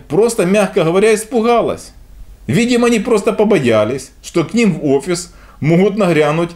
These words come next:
с разборками местные ура-патриоты. И дабы избежать скандала, они просто-напросто решили не разжигать конфликт. И вскоре они выложили в сеть информацию, что данный водитель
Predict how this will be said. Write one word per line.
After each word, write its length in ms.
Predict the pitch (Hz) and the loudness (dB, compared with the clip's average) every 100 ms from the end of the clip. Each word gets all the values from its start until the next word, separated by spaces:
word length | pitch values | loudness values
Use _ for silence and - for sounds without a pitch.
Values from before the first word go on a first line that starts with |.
| - | -14
с 120 | - | -4
разборками 840 | 175 160 139 127 127 123 147 170 175 | -2 0 0 0 0 0 -4 -4 -8
местные 480 | 123 139 139 - 156 | -4 0 0 0 0
ура-патриоты. 880 | 196 208 214 226 247 277 247 185 - - - - - - | 2 2 0 0 -2 0 -4 -6 -16 -20 -20 -20 -20 -4
И 80 | 139 | -2
дабы 340 | 156 254 226 | 2 2 2
избежать 460 | 175 180 180 202 180 | 0 0 0 0 0
скандала, 720 | - 190 208 262 233 185 - - | -2 0 2 2 2 0 -6 -4
они 240 | 156 220 | -2 0
просто-напросто 960 | 208 190 180 196 254 247 196 - 156 - - | -2 -2 0 0 0 0 -2 -2 -2 -4 -4
решили 480 | 127 147 - 247 214 | -2 -2 0 0 2
не 120 | 160 | 2
разжигать 480 | 135 123 120 170 - | 0 0 0 0 0
конфликт. 500 | 156 - 95 73 - - - - - - | -6 -6 -8 -8 -12 -20 -20 -20 -20 -2
И 100 | 160 | 0
вскоре 580 | 160 - 233 262 165 - | 0 -2 -2 0 0 0
они 200 | 120 160 | 0 2
выложили 440 | 226 226 180 190 | 2 2 2 0
в 60 | 180 | -2
сеть 260 | - 226 | -2 -2
информацию, 760 | 196 170 185 202 277 262 117 85 - - - - | -2 -2 0 0 0 -4 -8 -10 -14 -20 -20 -18
что 220 | - 175 | -2 -2
данный 400 | 143 247 262 233 | 2 0 0 0
водитель 600 | 190 135 110 120 151 175 | 0 0 -2 -2 -6 -6